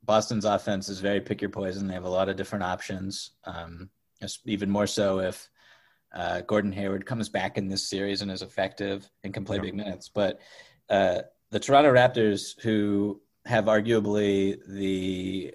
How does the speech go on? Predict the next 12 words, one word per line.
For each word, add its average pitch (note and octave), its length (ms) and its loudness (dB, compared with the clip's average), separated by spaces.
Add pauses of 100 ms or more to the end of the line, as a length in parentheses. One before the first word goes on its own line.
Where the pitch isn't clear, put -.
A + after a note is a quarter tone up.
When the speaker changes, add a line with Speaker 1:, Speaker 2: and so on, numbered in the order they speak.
(120)
Speaker 1:
uh, F#2 400 -4
smartest G#2 760 2
and F#2+ 200 -2
most G2 240 -2
effective F#2+ 800 -4 (680)
uh, F2+ 360 -4
one G#2+ 300 4
through G2+ 760 4
eight, F#2+ 340 0
one A#2+ 180 4
through G2+ 180 0
nine F#2+ 640 0